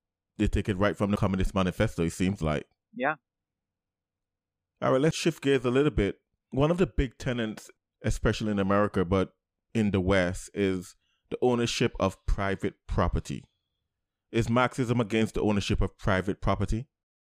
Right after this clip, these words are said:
Speaker 2: It actually is very much against it. It is very blatantly against it. In fact, I have a quote here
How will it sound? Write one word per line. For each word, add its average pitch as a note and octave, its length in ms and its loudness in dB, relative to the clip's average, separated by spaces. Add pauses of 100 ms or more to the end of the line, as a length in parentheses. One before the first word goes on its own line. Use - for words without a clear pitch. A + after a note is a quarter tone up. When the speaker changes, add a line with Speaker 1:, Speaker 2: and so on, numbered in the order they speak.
(100)
Speaker 2:
It C#3 160 2
actually B2+ 760 0
is A#2 320 -2 (100)
very B2+ 460 2
much C3 380 -2
against A#2 420 -4
it. G#2 160 -8 (160)
It C3+ 220 2 (120)
is B2 280 0 (100)
very C3 220 2
blatantly A#2 800 -4
against A2+ 400 -8
it. F#2+ 160 -6 (420)
In B2+ 140 -2
fact, C3 240 -2
I C3+ 80 0
have D3+ 140 2
a C#3 60 0
quote D#3+ 340 0 (100)
here A2+ 280 -4